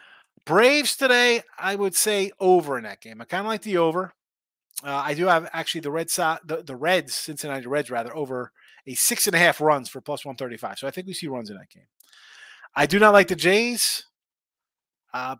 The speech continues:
Barrios, first of all, way too much delay with Barrios. Not interested in that number. And I, I would rather bet Oakland at plus two forty than Toronto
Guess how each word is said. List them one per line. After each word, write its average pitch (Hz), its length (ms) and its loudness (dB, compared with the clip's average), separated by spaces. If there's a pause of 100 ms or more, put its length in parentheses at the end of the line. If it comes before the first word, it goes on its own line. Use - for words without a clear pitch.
Barrios, 170 280 -2
first - 340 -4
of 170 60 2
all, 156 160 2
way 180 260 -2
too 233 140 -6
much 208 240 -2
delay 160 200 0
with 139 140 -4
Barrios. 107 600 -14
Not 151 240 -4
interested 131 400 -8
in 117 100 -10
that 110 140 -10
number. 98 320 -20 (1500)
And 123 560 -10 (180)
I, 147 160 -6 (260)
I 147 120 -6
would 151 140 -2
rather 165 300 6
bet 160 260 2
Oakland 165 500 -4 (300)
at 135 180 -8
plus 165 240 -6
two 170 140 -6
forty 135 380 -2
than 117 220 -8
Toronto 110 600 -10